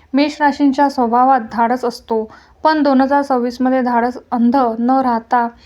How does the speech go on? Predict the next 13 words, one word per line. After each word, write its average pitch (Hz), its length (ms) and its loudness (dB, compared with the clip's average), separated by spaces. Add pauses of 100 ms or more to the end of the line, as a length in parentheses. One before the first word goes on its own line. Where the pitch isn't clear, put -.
(360)
विचारपूर्वक 269 680 -2
होईल. 240 320 -2
पूर्वी 262 400 -2
जोखीम 269 380 -2
घेताना 254 600 0
मनात 247 340 0
भीती 240 300 -6
असायची, 240 440 -6
पैसे 247 360 -4
बुडतील, 247 480 -4
लोक 247 280 -4
काय 254 180 2
म्हणतील. 233 560 -2